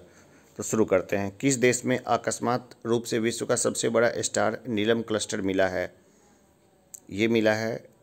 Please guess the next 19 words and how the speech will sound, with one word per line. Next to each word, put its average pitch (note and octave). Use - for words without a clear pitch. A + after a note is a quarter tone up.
श्रीलंका G2+
में। B2
किस C3+
देश A2+
ने C3+
हेपेटाइटिस A#2
सी C3+
के B2
लिए A#2
विश्व A#2
की B2
पहली A#2
सस्ती A#2+
और A#2+
प्रभावी G#2+
दवा A2
पंजीकृत A2
की F#2
है? E2+